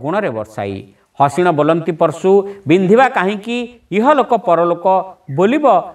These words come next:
ଜହିଁକି। ଭୃଗୁପତି ବୋଇଲା, ପରଲୋକେ ଭେଦ, ଏ ମୋହର ଦୁସ୍ତର ପାପ ଭାର ଛେଦ। ଏ ମୋହର ଦୁସ୍ତର ପାପ ଭାର ଛେଦ। ଏ ମୋହର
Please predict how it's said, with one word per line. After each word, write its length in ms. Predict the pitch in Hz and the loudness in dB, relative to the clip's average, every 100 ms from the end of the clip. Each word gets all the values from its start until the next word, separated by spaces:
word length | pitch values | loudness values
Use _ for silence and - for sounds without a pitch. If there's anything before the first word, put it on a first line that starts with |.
| - | -14
ଜହିଁକି। 640 | 120 143 151 143 110 98 - | -2 0 0 -4 -8 -12 -14
ଭୃଗୁପତି 560 | 101 143 156 165 165 165 | -4 -2 0 0 -2 -2
ବୋଇଲା, 400 | 135 143 160 180 190 190 - - | 0 2 4 2 2 -2 -14 0
ପରଲୋକେ 500 | 180 262 262 165 185 | 2 4 2 -2 -2
ଭେଦ, 240 | 165 151 170 160 160 - - | -2 2 2 2 0 -12 -6
ଏ 80 | 170 | -2
ମୋହର 360 | 208 208 202 165 | 0 2 2 2
ଦୁସ୍ତର 500 | 156 - - 175 170 151 131 - | -2 -8 -4 0 2 2 -2 -6
ପାପ 280 | 143 135 180 | 0 0 -2
ଭାର 220 | 147 135 | -6 -8
ଛେଦ। 300 | 120 - 98 104 98 - _ _ - | -8 -10 -10 -10 -10 -18 _ _ -2
ଏ 100 | 131 | 2
ମୋହର 380 | 156 160 170 156 | 4 4 4 2
ଦୁସ୍ତର 480 | 151 160 - 147 143 135 139 _ - | 0 -6 -4 -2 0 -2 -6 _ 0
ପାପ 180 | 127 190 170 | 0 0 -4
ଭାର 220 | 123 107 | -4 -6
ଛେଦ। 260 | - 98 101 101 104 _ _ 147 | -8 -8 -8 -10 -16 _ _ 0
ଏ 80 | |
ମୋହର 300 | 175 202 202 | 2 4 4